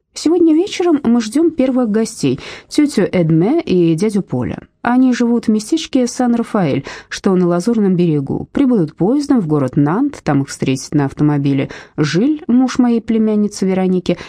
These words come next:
и доставит сюда, на эту прекрасную виллу. Дети, одному семь, другому три, уложены спать, но затихают не сразу.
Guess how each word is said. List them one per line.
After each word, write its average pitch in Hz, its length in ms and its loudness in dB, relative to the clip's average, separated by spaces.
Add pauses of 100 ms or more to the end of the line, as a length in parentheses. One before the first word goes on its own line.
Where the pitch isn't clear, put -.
(160)
и 269 220 4
доставит 208 440 -2
сюда, 175 500 0
на 214 180 2
эту 180 140 -2
прекрасную 156 600 -2
виллу. 123 360 -8 (360)
Дети, 208 580 -2
одному 160 380 2
семь, 156 320 0
другому 156 340 0
три, 165 260 0 (300)
уложены 269 420 2
спать, 269 560 -4
но 220 280 2
затихают 254 500 -2
не 175 80 2
сразу. 160 500 -8